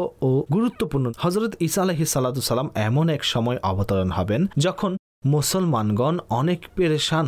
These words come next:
হবে, দাজ্জালের ফিতনা সীমা অতিক্রম করবে, দুর্ভিক্ষ আরম্ভ হবে, দাজ্জাল মানুষের ঈমান নিয়ে খেলা করবে। তখন এমন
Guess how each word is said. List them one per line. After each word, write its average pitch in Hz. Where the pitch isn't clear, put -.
হবে, 69
দাজ্জালের 151
ফিতনা 143
সীমা 190
অতিক্রম 170
করবে, 98
দুর্ভিক্ষ 165
আরম্ভ 95
হবে, -
দাজ্জাল 165
মানুষের 156
ঈমান 190
নিয়ে 156
খেলা 92
করবে। 87
তখন 160
এমন 190